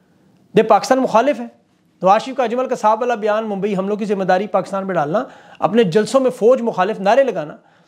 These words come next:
जरदारी फौज मुखालिफ बयानात देता रहा। ख्वाजा आसिफ ने तो छः जंगों का ताना मारा,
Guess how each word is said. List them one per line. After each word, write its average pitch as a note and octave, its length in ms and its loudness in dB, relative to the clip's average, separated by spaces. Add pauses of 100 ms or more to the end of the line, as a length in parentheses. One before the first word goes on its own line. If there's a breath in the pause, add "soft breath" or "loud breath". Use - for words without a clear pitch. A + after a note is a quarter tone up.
(180 soft breath)
जरदारी G3+ 380 2
फौज A#3 240 2
मुखालिफ G#3 340 -4
बयानात F3+ 360 -4
देता E3 220 -8
रहा। A3+ 100 -2
ख्वाजा G#3 320 2
आसिफ B3 200 -2
ने D#4 100 -6
तो D4+ 80 -10 (100)
छः C4+ 460 0
जंगों B3 320 2
का D#4 100 4
ताना C4 320 -4
मारा, D3+ 260 -10